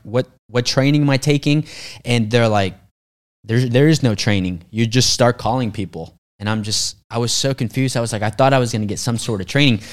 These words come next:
So if I could have gotten a, a, a hold of your podcast back in two thousand eighteen and just consumed all that content, dude, I would have been able to excel in my career a lot faster, um, than I did. So I appreciate what you're doing,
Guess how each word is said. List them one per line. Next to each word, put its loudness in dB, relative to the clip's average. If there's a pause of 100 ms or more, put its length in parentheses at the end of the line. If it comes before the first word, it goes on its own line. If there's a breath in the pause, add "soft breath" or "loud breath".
(200 loud breath)
So 2
if -2
I 2
could 2
have -2
gotten 4
a, -2
a, -8
a -6
hold 0
of 0
your -2
podcast 0
back 2
in -4
two -2
thousand -2
eighteen -2
and -2
just 0 (260 loud breath)
consumed 4
all 4
that -4
content, -2 (400 loud breath)
dude, 2
I 2
would 2
have -2
been 2
able 0
to -4
excel -2
in -6
my -4
career -4
a -4
lot -4
faster, -2
um, -4
than -4
I -2
did. -2
So 0
I 2
appreciate 2
what -4
you're -2
doing, 0